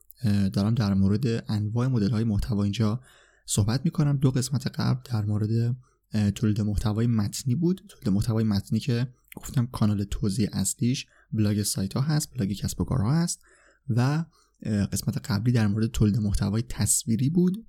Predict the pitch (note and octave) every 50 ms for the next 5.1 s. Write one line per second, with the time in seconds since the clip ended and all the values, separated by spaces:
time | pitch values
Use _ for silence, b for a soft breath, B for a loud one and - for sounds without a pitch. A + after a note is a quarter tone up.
0 | - B2+ G#2+ - F#3+ G2+ G2 G#2+ - - - - B2 D#3 - - - - - -
1 | - - - - - - - A2+ A2 A2 A2 G#2+ G#2 - G2+ G#2+ A2 - - B2
2 | G#2+ A2 B B B B B B B - - G#2+ G2+ - G#2 G2 G2 A2 A2+ -
3 | - G#2 - - - G#2+ G#2 G#2 B2 D#3 E3+ F3+ - - E3+ - F#3+ - E3+ E3+
4 | D#3+ D#3 D#3 - D#3 D3+ D3+ D3+ D3+ - _ - - - _ _ C#3 A2+ A#2 A2+
5 | A2+ A2